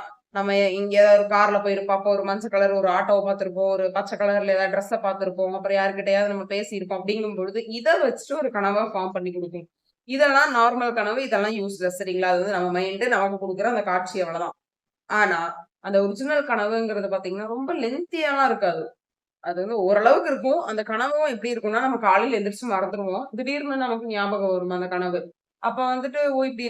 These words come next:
இப்படித்தானே கனவு வந்துச்சு அப்படின்னுட்டு நம்ம அதை ஆராய்ஞ்சு பார்க்கும் பொழுது அதே மாதிரி பேட்டர்ன்ல வேற என்னைக்காவது கனவுகள் நமக்கு வந்திருக்கா, அப்படி வந்த நேரங்கள்ல நமக்கு ஏதாவது யூஸ்ஃபுல்லா நம்ம கஷ்டத்தை போக்குற மாதிரியான ஏதாவது சிச்சுவேஷனுக்கு வந்திருக்கா அப்படின்ட்டுலாம் நம்ம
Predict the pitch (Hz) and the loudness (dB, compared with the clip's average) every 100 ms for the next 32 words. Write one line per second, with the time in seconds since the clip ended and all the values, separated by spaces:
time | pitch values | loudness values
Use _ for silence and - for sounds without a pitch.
0 | 220 220 226 226 240 240 220 226 220 202 | -6 -8 -8 -4 -2 0 0 0 0 -2
1 | 208 208 220 196 190 196 202 202 202 285 | -4 -6 -4 -2 -2 -2 -4 -4 -6 -4
2 | 220 190 202 196 214 220 233 233 202 190 | 0 2 4 4 4 0 -2 -2 -2 -2
3 | 196 180 175 175 262 403 381 - _ _ | -6 -6 -6 -4 -4 -6 -6 -12 _ _
4 | 165 196 254 - 392 269 240 226 208 208 | -2 -2 0 0 0 -2 -2 -2 0 0
5 | 208 233 269 214 220 233 220 208 202 208 | -2 -4 -2 0 0 0 0 -2 -2 -2
6 | 208 208 190 202 208 185 180 175 180 185 | -2 -2 -4 -2 -4 -4 -4 -4 -4 -2
7 | 190 185 - - _ _ 208 220 240 233 | 0 0 -2 -10 _ _ -6 -4 0 2
8 | 233 247 240 254 247 240 240 208 220 226 | 0 0 2 2 2 2 2 0 -2 0
9 | 214 208 214 226 226 220 220 220 208 220 | 2 4 2 2 2 0 -4 -8 -6 -2
10 | 202 196 202 208 226 226 226 226 233 214 | -2 -2 -4 -6 -8 -6 -4 -2 -2 -2
11 | 208 208 208 196 196 202 - 214 202 190 | -2 -2 -2 0 0 0 -4 -10 -10 -8
12 | 190 180 185 180 180 170 165 160 214 233 | -4 -4 -4 -2 -4 -6 -12 -6 -2 0
13 | 208 | 0